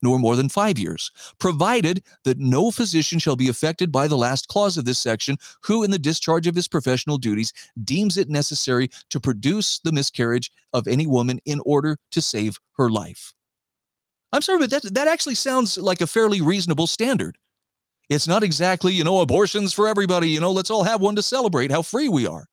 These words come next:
This is a very reasonable standard of sanctity of life, with also the understanding that there may be times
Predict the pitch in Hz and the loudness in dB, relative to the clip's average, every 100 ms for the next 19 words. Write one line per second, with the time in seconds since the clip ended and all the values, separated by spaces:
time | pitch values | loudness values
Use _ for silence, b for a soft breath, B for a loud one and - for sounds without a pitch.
0 | _ _ _ _ _ _ _ _ - 180 | _ _ _ _ _ _ _ _ -4 -2
1 | 220 220 214 202 143 226 196 208 202 - | -2 0 2 2 2 0 0 -2 -2 -2
2 | 196 220 151 117 B B B 156 143 120 | 0 2 0 0 B B B 0 0 0
3 | b b - - 185 233 226 202 202 160 | b b -8 -4 -2 -2 -2 -2 0 0
4 | 147 123 135 190 - - _ _ _ _ | 2 0 0 -2 -6 -16 _ _ _ _
5 | _ - 127 170 190 180 160 160 147 156 | _ -6 0 0 0 0 2 2 0 0
6 | 180 147 123 151 170 185 - 226 156 160 | -2 -2 0 0 0 -2 -2 -2 0 -2
7 | - | -6